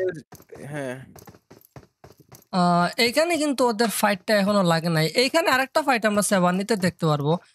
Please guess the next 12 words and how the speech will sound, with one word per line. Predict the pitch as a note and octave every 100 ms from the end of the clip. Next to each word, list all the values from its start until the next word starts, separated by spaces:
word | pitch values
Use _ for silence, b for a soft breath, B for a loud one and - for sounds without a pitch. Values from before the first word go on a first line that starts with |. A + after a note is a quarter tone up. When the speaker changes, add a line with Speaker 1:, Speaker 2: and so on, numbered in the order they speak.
| -
Speaker 2:
এটা | - F#3 G#3
হইলো | G3+ G3+ G3
আপনার, | F#3+ F#3+ F#3 F3+ F3 -
ভাই, | A#3 G3+
এটা | G#3+ C4
কোন | - B3 B3
ইয়ে | B3 G#3
জানো? | G3+ G#3 B3 - -
ওই | F3
যে | E3 E3+
লোগোটা? | E3 F3 F#3+
Speaker 1:
পেনড্রাগন। | F#3+ G#3 C3+